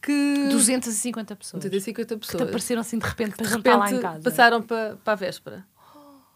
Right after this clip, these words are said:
Speaker 1: Incrível,
Speaker 2: Como é que aconteceu?
Speaker 1: incrível.
Speaker 2: Isso foi um
Speaker 1: Nem te digo mais
Speaker 2: total
Speaker 1: nada, porque
Speaker 2: desencontro.
Speaker 1: coitada da, da pessoa
Speaker 2: Claro,
Speaker 1: que tratou
Speaker 2: claro que
Speaker 1: disto
Speaker 2: sim.
Speaker 1: também não tem, quer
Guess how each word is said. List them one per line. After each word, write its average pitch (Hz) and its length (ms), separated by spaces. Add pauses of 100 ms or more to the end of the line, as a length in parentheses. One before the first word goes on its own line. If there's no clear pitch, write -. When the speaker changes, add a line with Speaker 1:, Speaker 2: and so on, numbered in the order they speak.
(140)
Speaker 1:
Incrível, 196 440
Speaker 2:
Como - 120
é - 40
que 196 80
aconteceu? 196 360
Speaker 1:
incrível. - 20
Speaker 2:
Isso 160 120
foi 226 100
um 233 260
Speaker 1:
Nem 214 180
te 233 80
digo 262 200
mais 285 200
Speaker 2:
total 277 180
Speaker 1:
nada, 302 80
porque 320 220
Speaker 2:
desencontro. 277 360
Speaker 1:
coitada 247 420
da, 240 100
da 240 60 (260)
pessoa 247 240
Speaker 2:
Claro, 226 140
Speaker 1:
que - 40
tratou - 20 (120)
Speaker 2:
claro 240 120
que 226 60
Speaker 1:
disto 262 120
Speaker 2:
sim. - 40
Speaker 1:
também 240 240
não 233 140
tem, 233 360 (240)
quer - 80